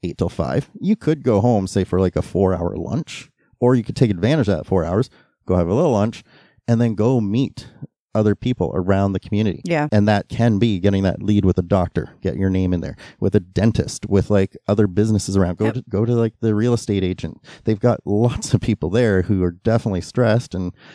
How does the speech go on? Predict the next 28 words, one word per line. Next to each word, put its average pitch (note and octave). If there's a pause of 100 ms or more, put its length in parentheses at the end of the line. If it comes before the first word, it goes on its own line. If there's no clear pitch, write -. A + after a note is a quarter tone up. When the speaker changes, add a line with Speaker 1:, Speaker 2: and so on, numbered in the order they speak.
(120)
Speaker 1:
you G#2
know, G2
love G2+
to F#2
come G2+
see F#2
us, A#2
but G2+
they G#2
gotta G2+
Speaker 2:
Yep. G2
Speaker 1:
know F#2+
where F#2
we B2
are. - (520)
Speaker 2:
Yeah, G3+
Speaker 1:
So B2+
Speaker 2:
definitely. A2+
Speaker 1:
get G#2+
out F3+
there - (180)
and, G2
and G2+ (180)
don't G#2+
just A#2
rely G2+
on F#2+
the, G2